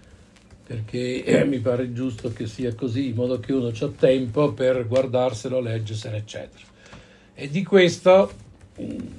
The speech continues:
siccome poi li manderemo, eh, ognuno singolarmente, a meno che non decidiamo che si mandano a tutti, in modo che io leggo quelle degli altri e gli altri leggono il mio, insomma. Se questo non c'è o non ci sarà,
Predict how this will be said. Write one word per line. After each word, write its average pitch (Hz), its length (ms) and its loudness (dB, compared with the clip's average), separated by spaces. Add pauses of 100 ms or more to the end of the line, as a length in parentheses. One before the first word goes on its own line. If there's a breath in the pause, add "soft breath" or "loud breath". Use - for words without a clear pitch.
(160)
siccome 180 480 0
poi 165 240 6
li 143 100 0
manderemo, 143 1040 4 (220)
eh, - 80 -12 (240)
ognuno 139 580 4
singolarmente, 131 760 -2
a 110 60 -6
meno 135 280 -4
che 143 100 -6
non 123 140 -4
decidiamo 123 580 -6
che 110 160 -8
si 110 220 -10
mandano 127 320 -2
a 117 60 -4
tutti, 113 360 -10
in 117 80 -6
modo 120 240 -6
che 127 340 -4 (540 loud breath)
io 139 200 0
leggo 127 380 0
quelle 123 240 -6
degli 139 240 -4
altri 120 320 -2
e 120 60 -6
gli 120 100 -6
altri 120 360 -6
leggono 120 360 -6
il 113 80 -8
mio, 117 240 -2
insomma. - 460 -10 (1200 loud breath)
Se - 220 -4
questo 165 360 2
non 156 200 2
c'è 165 360 6
o 135 100 0
non 131 180 -6
ci 135 160 -8
sarà, 131 480 2